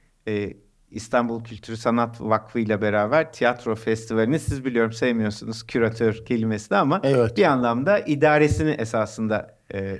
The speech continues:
Speaker 1: yapıyorsunuz. Hangi oyunlar festivalde yer alacak?
Speaker 2: Evet.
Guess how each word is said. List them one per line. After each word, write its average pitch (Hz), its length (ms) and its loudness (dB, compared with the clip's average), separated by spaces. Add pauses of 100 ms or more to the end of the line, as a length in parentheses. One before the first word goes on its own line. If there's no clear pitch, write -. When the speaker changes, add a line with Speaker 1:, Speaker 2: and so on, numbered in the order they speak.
Speaker 1:
yapıyorsunuz. 117 760 0
Hangi 131 280 2
oyunlar 113 400 2
festivalde 110 580 -2
yer 110 200 0
alacak? 107 360 0
Speaker 2:
Evet. 170 440 2